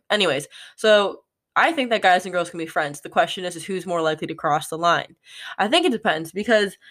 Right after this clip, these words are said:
I've had moments where I've had guy friends where I'm like, "Damn, I'd fuck the shit out of them." And then there's other ones where I'm like, "Wow, I never wanna see you naked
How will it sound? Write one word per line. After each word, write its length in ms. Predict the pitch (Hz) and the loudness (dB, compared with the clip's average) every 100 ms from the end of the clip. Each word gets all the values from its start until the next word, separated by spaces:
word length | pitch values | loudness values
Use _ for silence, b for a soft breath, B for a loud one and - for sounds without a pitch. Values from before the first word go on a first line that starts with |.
| B B | B B
I've 160 | 220 269 | 2 4
had 120 | 262 | 4
moments 300 | 214 196 190 | 4 2 2
where 80 | 170 | 2
I've 80 | |
had 140 | 175 170 | 2 4
guy 160 | 156 | 2
friends 200 | 160 165 | 2 -4
where 80 | 170 | -2
I'm 60 | 170 | -2
like, 220 | 165 160 _ _ _ | -4 -6 _ _ _
"Damn, 180 | 160 160 | -4 -2
I'd 160 | 156 147 | -2 0
fuck 180 | 165 | -2
the 80 | - | -2
shit 140 | 151 165 | -4 0
out 140 | 151 | 2
of 80 | 147 | 0
them." 180 | 135 - | -2 -4
And 80 | 165 | -4
then 60 | |
there's 140 | 170 175 | -2 2
other 120 | 180 | 4
ones 160 | 175 | 4
where 80 | 180 | 2
I'm 60 | 170 | 2
like, 160 | 160 | 2
"Wow, 260 | 160 156 156 | 4 6 6
I 160 | 147 165 | 6 4
never 280 | 165 160 | 2 2
wanna 140 | 160 165 | 0 -2
see 120 | 165 | -4
you 100 | 165 | -4
naked 380 | 156 160 147 | -4 -4 -4